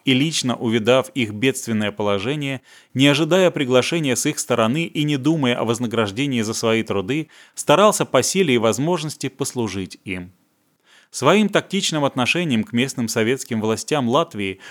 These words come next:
он восстановил и поддерживал правильное отношение между ними и православной общиной города Двинска. Лишением нас отца Рупышева будет нанесена слишком глубокая и тяжёлая рана нашему верующему сердцу,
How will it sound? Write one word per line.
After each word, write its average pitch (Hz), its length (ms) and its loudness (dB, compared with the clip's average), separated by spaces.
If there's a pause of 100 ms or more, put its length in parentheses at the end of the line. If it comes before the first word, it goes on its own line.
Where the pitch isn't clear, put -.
(120)
он 180 240 0
восстановил 151 640 0
и 175 160 -4
поддерживал 151 840 0 (120)
правильное 147 560 2
отношение 120 520 -2
между 110 300 0
ними 151 300 0
и 196 200 -4
православной 131 680 2
общиной 135 540 -4
города 113 360 -4
Двинска. 98 640 -8 (640)
Лишением 143 580 2
нас 147 240 0
отца 139 260 0
Рупышева 135 540 -2
будет 151 360 -2
нанесена 147 580 -2
слишком 151 480 -2
глубокая 127 580 2
и 110 40 2
тяжёлая 139 500 2
рана 147 260 0
нашему 117 440 0
верующему 131 580 -2
сердцу, - 520 -6